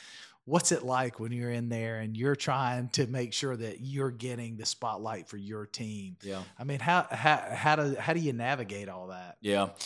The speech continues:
Speaker 2: You know, for me, it's, um, the media day that I go to is, a, I don't wanna say easier, but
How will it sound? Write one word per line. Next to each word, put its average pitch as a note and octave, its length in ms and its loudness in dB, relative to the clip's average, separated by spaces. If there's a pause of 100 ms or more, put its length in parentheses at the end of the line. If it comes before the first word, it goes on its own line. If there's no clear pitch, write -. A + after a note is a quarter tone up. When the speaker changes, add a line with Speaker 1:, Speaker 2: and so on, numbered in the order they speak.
(300)
Speaker 2:
You B2+ 120 4
know, B2+ 100 12
for B2 160 4
me, C#3 380 4
it's, A#2 400 0
um, G#2 500 6 (1040)
the A2+ 120 6
media B2+ 460 10
day G#2+ 560 4
that F#2+ 220 -4 (260)
I G2+ 160 10
go G2 220 4
to G2 360 0
is, F#2 140 -2
a, F2+ 160 -4 (300)
I G2+ 80 4
don't G2+ 100 2
wanna G2 120 -2
say F2+ 340 -2
easier, F2+ 800 -2 (120)
but F2 340 -2